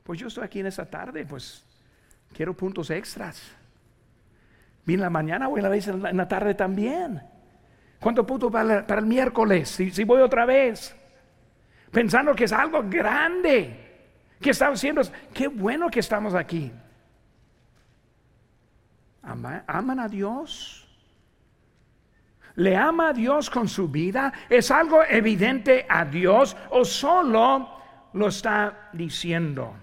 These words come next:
Juan catorce veintiuno, "El que tiene mis mandamientos y los guarda, ese es el que me ama. Y el que me ama será amado por mi Padre, y yo le amaré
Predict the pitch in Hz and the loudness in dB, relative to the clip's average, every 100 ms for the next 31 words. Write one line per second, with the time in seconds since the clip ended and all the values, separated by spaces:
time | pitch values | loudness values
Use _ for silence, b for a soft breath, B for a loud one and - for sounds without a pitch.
0 | _ b b b b - 160 156 139 147 | _ b b b b -10 -4 -4 -2 -4
1 | 143 165 151 165 170 170 180 233 277 185 | 0 -2 0 -2 0 -2 -2 -2 -2 -2
2 | 170 151 160 165 143 - - - 156 254 | 0 -2 -2 -4 -4 -12 -20 -6 0 0
3 | 277 285 269 269 214 240 240 240 208 190 | 0 0 -2 -4 -2 -4 0 0 2 0
4 | 151 120 131 139 170 196 - - b b | 0 -6 -6 -4 -4 -6 -12 -18 b b
5 | b b b 185 214 254 180 175 185 185 | b b b -2 2 2 0 0 2 2
6 | 160 135 131 113 - b b b b 165 | 0 -2 -6 -6 -14 b b b b 0
7 | 226 - 247 240 233 220 208 165 160 151 | 2 0 0 0 0 -2 -2 0 -2 -6
8 | - 175 170 170 170 160 151 139 226 254 | -2 0 0 0 -2 -2 -2 0 0 0
9 | 151 - - - _ b b b - 226 | -4 -6 -14 -20 _ b b b 4 4
10 | 277 269 277 247 202 285 262 196 196 208 | 6 0 0 2 4 4 2 0 0 2
11 | 220 196 190 226 233 226 240 233 254 208 | 2 2 2 2 2 2 2 0 -2 -4
12 | 254 269 269 247 214 160 123 - - _ | -2 -2 0 2 2 0 -8 -20 -20 _
13 | - 135 123 151 220 233 233 226 220 214 | -16 -12 -6 0 2 2 2 2 2 4
14 | 233 214 | 4 2